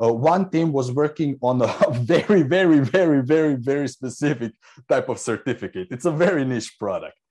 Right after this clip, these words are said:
And, uh, as a part of that, they were speaking with a lot of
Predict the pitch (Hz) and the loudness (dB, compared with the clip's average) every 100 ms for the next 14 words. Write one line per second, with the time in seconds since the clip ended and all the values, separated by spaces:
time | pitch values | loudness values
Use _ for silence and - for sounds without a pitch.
0 | - - - - 123 123 131 117 131 120 | -20 -20 -20 -6 0 0 0 0 -2 -4
1 | _ _ _ - - 143 151 180 196 220 | _ _ _ -18 -8 -8 -4 -2 0 -2
2 | 175 196 196 143 160 147 - - 196 190 | 0 0 0 0 0 -2 -8 -8 -6 -6
3 | 135 131 _ _ 139 143 139 139 151 156 | -8 -8 _ _ -4 -2 0 0 0 0
4 | 165 147 - | -2 -6 -12